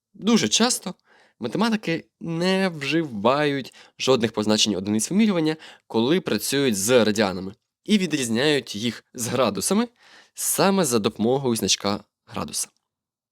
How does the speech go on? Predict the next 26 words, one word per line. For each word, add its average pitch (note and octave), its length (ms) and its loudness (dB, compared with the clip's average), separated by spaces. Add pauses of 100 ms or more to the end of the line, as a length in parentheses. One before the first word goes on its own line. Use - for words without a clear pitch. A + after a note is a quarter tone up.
(340)
Добре, G#2 240 0 (280)
але A#2+ 220 2
що - 240 2
ж - 120 -8
цікавого F3+ 600 0 (220)
я E3+ 400 2
ще D#3+ 360 4
можу A#2+ 320 0
сказати? G2+ 400 -8 (920)
Коли A#3+ 420 2
я C3 180 0
роблю E3 300 0 (480)
повний G#3+ 340 2
оберт C3+ 360 -2
довкола, F2+ 440 -6
та, G#3 220 -6 (540)
яка A#3+ 300 2
ж G#3+ 100 0
буде D#3 460 -2
довжина B2 600 0 (200)
цієї C#3+ 440 2
дуги? G#2 300 -12 (580)
Інакше D#3 340 0
кажучи, D3+ 480 0 (280)
довжина G#2+ 720 2 (680)
кола. G#2 340 2